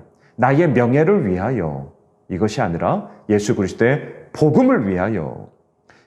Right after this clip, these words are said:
그의 능력이 역사하는 대로 내게 주신 하나님의 은혜의 선물을 따라 내가 일꾼이 되었다. 팔 절입니다.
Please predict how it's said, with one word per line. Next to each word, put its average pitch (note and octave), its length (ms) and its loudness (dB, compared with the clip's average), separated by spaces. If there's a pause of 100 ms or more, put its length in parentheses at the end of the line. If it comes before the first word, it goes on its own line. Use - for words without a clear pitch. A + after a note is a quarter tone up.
그의 B2 300 2
능력이 A2 460 0
역사하는 F#2 520 -2
대로 G2 420 -6 (240)
내게 A2 260 2
주신 G2 280 -4
하나님의 G#2 480 -2
은혜의 G#2 200 0
선물을 F#2 420 -6
따라 E2+ 240 -6
내가 F#2 460 -4 (200)
일꾼이 E3 600 -2 (180)
되었다. - 560 -10 (760)
팔 G3 140 0
절입니다. G2+ 520 -2